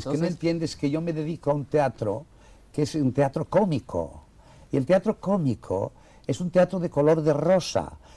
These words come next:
Speaker 2: porque según mi definición, cuando yo tenía quince años, la,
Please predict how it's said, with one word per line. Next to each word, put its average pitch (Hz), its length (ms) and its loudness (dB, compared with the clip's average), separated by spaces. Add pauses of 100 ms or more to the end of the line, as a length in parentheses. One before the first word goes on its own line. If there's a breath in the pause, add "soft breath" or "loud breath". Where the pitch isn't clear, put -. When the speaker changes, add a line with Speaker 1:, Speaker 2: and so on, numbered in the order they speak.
(180 loud breath)
Speaker 2:
porque 143 440 0 (140 soft breath)
según 165 400 -2
mi 165 360 0
definición, 131 880 0 (260 soft breath)
cuando 127 200 2
yo 131 80 2
tenía 123 300 0
quince 110 380 -6
años, 95 500 -4 (420 loud breath)
la, 127 400 2